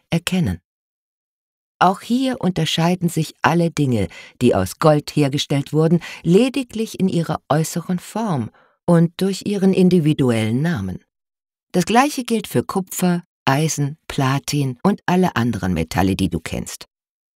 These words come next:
Kennst du die Beschaffenheit und das Wesentliche, aus denen die Dinge gemacht sind, dann weißt du, dass sie lediglich in Form und Namen sich unterscheiden. Durch solches Wissen erhältst du das Wesentliche und die Grundlage von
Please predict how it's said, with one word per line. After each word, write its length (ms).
Kennst 360
du 60
die 120
Beschaffenheit 1040
und 240
das 180
Wesentliche, 680
aus 200
denen 280
die 120
Dinge 280
gemacht 400
sind, 320
dann 280
weißt 360
du, 100
dass 140
sie 80
lediglich 640
in 120
Form 500
und 200
Namen 500
sich 200
unterscheiden. 640
Durch 220
solches 580
Wissen 380
erhältst 560
du 80
das 280
Wesentliche 800
und 260
die 80
Grundlage 720
von 260